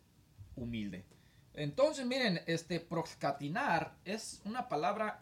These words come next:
cual la cual, si tú estás haciendo eso,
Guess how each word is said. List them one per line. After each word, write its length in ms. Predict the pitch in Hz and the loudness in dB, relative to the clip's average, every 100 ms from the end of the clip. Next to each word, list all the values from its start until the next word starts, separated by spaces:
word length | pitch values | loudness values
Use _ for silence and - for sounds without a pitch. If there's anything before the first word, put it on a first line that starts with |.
| - | -6
cual 300 | 139 139 139 | -2 -2 0
la 140 | 120 - | -4 -2
cual, 480 | 165 214 156 120 - - - - - _ - - - | 2 4 4 0 -10 -20 -20 -20 -20 _ -20 -20 -20
si 220 | - 143 | -16 -14
tú 180 | - 254 | -12 -8
estás 260 | 277 277 254 | -6 -4 -6
haciendo 440 | 208 196 202 151 | -4 -2 0 0
eso, 400 | 175 - 107 - | -2 -2 -6 -12